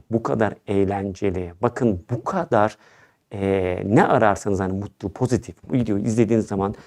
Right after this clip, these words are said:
pozitif olmayan, mutlu olmayan hiç kimse yoktur. Bakın ne kadar güzel şarkı söylüyorlar. Ama bu kız birkaç gün sonrasında, yani kırk sekiz saat yok, birkaç gün sonrasında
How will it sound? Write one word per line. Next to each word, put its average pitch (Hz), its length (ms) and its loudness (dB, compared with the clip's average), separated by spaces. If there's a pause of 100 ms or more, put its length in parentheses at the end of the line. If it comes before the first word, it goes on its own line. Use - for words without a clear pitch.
(160)
pozitif 117 420 -2
olmayan, 101 420 2
mutlu 113 260 -2
olmayan 107 280 0
hiç 156 140 -8
kimse 107 280 -4
yoktur. 101 340 -4
Bakın 117 280 -2
ne 151 100 0
kadar 104 240 -4
güzel 95 260 -8
şarkı 98 360 -8
söylüyorlar. 95 520 -6 (380)
Ama 117 340 4 (480)
bu 156 100 -4
kız - 320 -4 (840)
birkaç - 560 -8
gün 101 180 -10
sonrasında, 95 640 -14 (180)
yani 101 240 -2
kırk - 220 -2
sekiz - 320 -8
saat - 420 -6
yok, 107 280 -2 (140)
birkaç 117 440 -4
gün 104 140 -10
sonrasında 120 760 -6